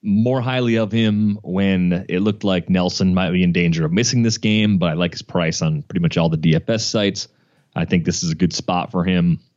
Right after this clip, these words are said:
to find the end zone here in week three. Uh, so he's a guy I'm pretty high on. Kareem Hunt, everyone likes right now. From a D F S perspective, his price is not high enough. Like, he needs to be more expensive. I, I still love Kareem Hunt, even as the price ticks up, because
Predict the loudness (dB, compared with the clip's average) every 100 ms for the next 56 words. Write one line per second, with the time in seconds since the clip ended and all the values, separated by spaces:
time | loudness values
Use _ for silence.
0 | _ _ _ _ -20 -20 -8 -4 0 0
1 | 2 2 2 0 0 2 2 2 0 -4
2 | -2 0 2 0 -4 _ _ _ _ -4
3 | -4 -2 0 0 0 0 0 0 0 0
4 | 0 2 2 0 -6 _ _ _ _ -4
5 | 0 0 0 0 0 0 2 2 2 -2
6 | -2 -4 -2 0 0 0 0 0 2 0
7 | 0 -2 -2 -2 -2 -4 -2 -4 -2 -4
8 | -2 -2 -4 -4 -4 -2 -4 -6 -16 -20
9 | _ -6 -4 -4 -6 0 2 2 2 2
10 | 2 0 2 2 2 2 0 -2 -2 -2
11 | -2 -4 -4 -2 0 0 -4 _ _ _
12 | -8 -2 2 2 0 -2 0 2 2 0
13 | 0 0 2 0 -2 -2 -2 -2 -4 -2
14 | -2 -2 -2 -2 0 -2